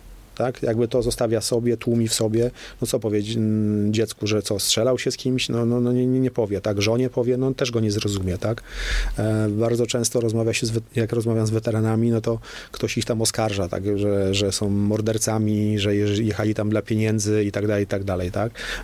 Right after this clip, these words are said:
Oni jadą na misję, ponieważ, no, taką mają pracę, taką wybrali, tak? Policjanci jeżdżą na misję do Kosowa, żołnierze jeżdżą do, w, w, w, w kilka innych miejsc.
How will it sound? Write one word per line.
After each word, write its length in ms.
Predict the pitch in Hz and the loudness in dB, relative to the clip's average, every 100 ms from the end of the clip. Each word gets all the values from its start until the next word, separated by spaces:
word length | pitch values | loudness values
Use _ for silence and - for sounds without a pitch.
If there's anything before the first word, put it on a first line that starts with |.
| - | -2
Oni 200 | 131 143 | 0 2
jadą 300 | 120 120 123 | 2 2 2
na 100 | 110 | 2
misję, 360 | 104 104 127 | 2 0 0
ponieważ, 600 | 117 107 110 117 123 - 131 | -2 0 0 2 2 0 0
no, 200 | 113 120 - - | 0 -2 -6 -4
taką 260 | 117 - 123 | -4 0 0
mają 240 | 120 117 | 2 0
pracę, 300 | 113 107 - | 0 -2 -2
taką 260 | 101 101 107 | -4 -2 0
wybrali, 400 | 107 104 92 87 | 0 0 0 0
tak? 180 | 95 110 - - - | -2 -2 -8 -16 -6
Policjanci 540 | 117 117 - 117 117 120 | -2 0 0 0 2 2
jeżdżą 260 | 113 117 | 2 2
na 80 | 110 | 2
misję 260 | 110 110 113 | 2 2 2
do 80 | |
Kosowa, 440 | 104 117 98 98 113 | 0 0 0 0 2
żołnierze 380 | 113 110 104 110 | 2 2 2 2
jeżdżą 440 | 107 104 107 107 | 2 2 2 0
do, 140 | 107 | -2
w, 40 | 101 | -4
w, 200 | - 110 | -6 -4
w, 480 | 104 104 101 101 110 | -2 0 0 -2 -2
w 480 | 101 107 104 110 | 0 0 0 0
kilka 280 | - 117 113 | -2 -4 0
innych 280 | 110 107 - | 2 2 2
miejsc. 320 | 107 127 - | 2 0 -2